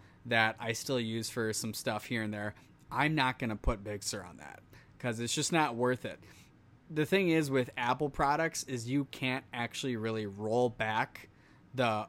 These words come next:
O S, the operating software that you install. So once you upgrade, say, from, like, um, Catalina to Big Sur, you cannot roll back to Catalina.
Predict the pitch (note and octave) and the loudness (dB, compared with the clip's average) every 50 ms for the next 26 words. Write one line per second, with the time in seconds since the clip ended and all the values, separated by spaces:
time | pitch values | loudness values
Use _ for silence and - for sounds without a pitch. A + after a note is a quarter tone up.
0 | - - C3 B2+ B2 A#2+ B2 B2 - - - B2 A2+ A2 A2+ A#2 - - B2+ B2 | -4 0 2 4 4 4 2 0 -2 -4 -4 -4 -4 -2 -2 -2 0 0 0 0
1 | B2 A#2+ A#2 - - B2+ A#2+ B2 - C#3+ B2+ B2 A#2+ A2+ G#2+ - - B2 A#2 A2 | 0 0 -2 -2 0 0 -2 -2 -2 -2 -2 -2 -2 -4 -4 -4 -4 -4 -4 -4
2 | G#2 - - - A#2 A2 A2+ A2+ - B2+ A2 A#2 C#3+ D#3+ - - G3+ - - C#3 | -6 -6 -4 -4 -2 0 -2 -2 -2 -2 -2 -2 -2 -2 -2 -4 -4 0 2 0
3 | C#3 - - C3+ A#2+ A#2 A#2+ A#2+ B2 - - - A#2 A2+ A2+ A2 - - A#2+ A2+ | 0 2 0 0 2 2 2 0 -4 -4 -6 -4 -2 -2 -2 -4 -4 -4 -6 -4
4 | A2 G#2+ G#2+ G#2+ G#2+ G#2+ G#2 - - - - - - - - - - - - A#2+ | -2 -2 -2 -4 -4 -6 -8 -10 -16 -20 -20 -20 -20 -20 -20 -20 -20 -10 -6 -4
5 | G#2+ G#2 G2+ G#2 A2+ - - - C#3+ C3+ C3+ C3 C3 C3 C3 C3+ C3+ C3+ C#3 C3 | -2 -2 -2 -4 -8 -10 -4 0 2 4 4 4 2 2 0 0 0 -2 -4 -2
6 | B2+ C#3 C3+ C3 - - - A2 G#2+ G#2+ G#2+ G#2+ - - - - - - B2 C3 | 0 0 0 0 -2 -2 -2 -2 -2 -2 -4 -4 -8 -12 -20 -20 -12 -6 -4 -4
7 | B2 - - - C3+ A#2+ A#2 A#2+ A#2+ B2+ C#3+ - - B2+ A2+ A#2 B2 C3 C3+ C3 | -4 -4 -6 -4 -4 -2 0 0 0 0 0 -2 -6 -6 -2 2 4 6 6 6
8 | B2+ A2+ A#2 A#2 A2+ A2+ - - - A#2 - - - A#2 A2+ A2 G#2+ G#2+ G#2 G#2 | 4 2 2 2 2 2 0 -6 -12 -14 -10 -6 -4 -4 -4 -4 -4 -6 -8 -8
9 | G2+ G2+ G2 | -8 -10 -12